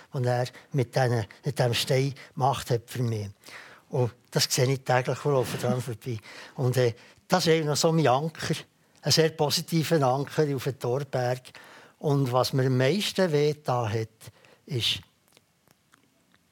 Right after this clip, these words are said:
ich habe meine Kader gerne gehabt. Wir hatten ein tolles Verhältnis gehabt, insofern, dass wir streiten konnten. Wir hatten Probleme gehabt, wir haben Lösungen gefunden. Und das habe ich toll gefunden. Das hat mir am Anfang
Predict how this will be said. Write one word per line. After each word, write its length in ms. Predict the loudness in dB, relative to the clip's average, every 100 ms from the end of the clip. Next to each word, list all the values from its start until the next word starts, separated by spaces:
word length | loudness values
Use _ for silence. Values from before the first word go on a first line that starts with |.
| _ -2
ich 80 | 0
habe 120 | 2
meine 140 | 0
Kader 380 | 0 2 0 -2
gerne 320 | -4 -2 -2
gehabt. 320 | -8 -14 -16 _ _ _ -2
Wir 100 | 0
hatten 120 | 2
ein 260 | 0 -2 -2
tolles 480 | 0 2 0 -4 -8 _ _ _ _
Verhältnis 640 | -6 0 2 2 0 -4 -2
gehabt, 400 | 0 0 -2 -8 -20 -20 -20 _ _ _ -20 -20 -6
insofern, 560 | 2 2 2 2 2 2
dass 160 | 2
wir 120 | 0 2 2 2
streiten 400 | 0 0 0 -2 -6
konnten. 120 | -20 -20 _ _ _ -20 _ _ _ _ -2
Wir 60 | 2
hatten 140 | 2
Probleme 520 | 2 0 4 2 2 -2
gehabt, 380 | 0 2 2
wir 60 | 2
haben 160 | 2 4
Lösungen 560 | 2 2 0 0 -2
gefunden. 500 | -2 -2 -2 -2 -4 -8 -18 -12
Und 140 | -4 -2
das 140 | 2
habe 160 | 2 0
ich 60 |
toll 280 | 0 -2 -2
gefunden. 340 | -2 -2 -2 0
Das 160 | 0 0
hat 120 | 0
mir 160 | -2
am 140 | -2 -2
Anfang 480 | -2 -4 -4 -6